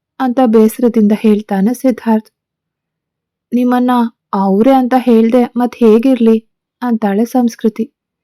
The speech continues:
"ಈಗ ತಾನೇ ಸಿದ್ಧಾರ್ಥ್ ಕಾಫಿ ಬೇಕು ಅಂದೆ?" ಅಂತ ಸೀರಿಯಸ್ ಆಗಿ ಕೇಳ್ತಾನೆ ಅವನು. "ಶಾಕ್‌ನಲ್ಲಿದ್ದೆ ಅಲ್ವಾ, ಹಾಗಾಗ್ ಬಂದಿರುತ್ತೆ," ಅಂತ ಮುಜುಗರದಿಂದ ನಗ್ತಾ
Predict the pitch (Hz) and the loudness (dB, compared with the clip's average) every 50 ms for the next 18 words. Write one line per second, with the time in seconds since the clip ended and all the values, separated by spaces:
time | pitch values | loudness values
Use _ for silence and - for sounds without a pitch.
0 | _ _ _ _ _ _ _ _ _ _ _ _ - 240 233 247 262 269 _ - | _ _ _ _ _ _ _ _ _ _ _ _ -2 0 0 0 0 -2 _ -2
1 | 269 262 262 262 262 262 240 _ _ _ _ _ - - 269 262 220 - 240 262 | -2 -2 0 -2 -2 -4 -4 _ _ _ _ _ -10 -6 -4 -4 -2 0 2 2
2 | 262 262 262 _ _ - - 226 220 220 220 - 269 254 240 269 262 269 - 269 | 2 0 -2 _ _ -4 0 0 2 0 0 -2 -2 0 2 2 0 2 0 0
3 | 254 254 262 277 277 254 233 - _ _ _ _ - 254 240 - 254 233 - - | 0 2 2 0 0 0 -2 -6 _ _ _ _ -8 -6 -4 -4 -4 -4 -2 0
4 | 262 262 254 254 233 233 - 226 202 202 226 226 - 262 240 233 214 - 214 202 | 0 2 2 2 0 0 0 0 0 2 0 0 0 0 0 0 0 0 -2 -2
5 | 202 208 254 262 262 247 240 220 226 226 _ _ _ _ _ _ _ _ _ _ | 0 0 0 0 0 0 0 0 0 -2 _ _ _ _ _ _ _ _ _ _
6 | _ _ _ _ - - - - 190 180 180 175 196 214 - 262 269 269 262 262 | _ _ _ _ -12 -8 -6 -4 -4 -4 -4 -6 -6 -6 -4 -2 -2 0 0 0
7 | 233 214 233 233 226 220 220 208 226 226 214 - _ _ _ - - 214 196 196 | 0 0 0 0 2 2 2 2 2 0 0 -2 _ _ _ -8 -6 -6 -4 -2
8 | 233 247 226 220 226 208 202 208 240 226 220 214 - 214 208 208 _ _ _ _ | -2 -2 -2 0 0 0 2 2 4 2 2 0 -2 -6 -6 -8 _ _ _ _
9 | _ _ _ _ _ _ _ - 277 269 262 269 277 269 247 233 226 220 - - | _ _ _ _ _ _ _ -6 -6 -4 -2 -2 -2 0 2 2 2 2 0 -2
10 | 226 - 247 233 233 208 - 208 202 202 196 214 - _ _ _ _ _ _ _ | -2 0 0 0 0 0 0 -2 -2 -2 -4 -6 -10 _ _ _ _ _ _ _
11 | _ _ - 226 220 220 214 214 _ - - 220 254 - | _ _ -4 -2 0 0 -2 -4 _ -8 -8 -8 -8 -10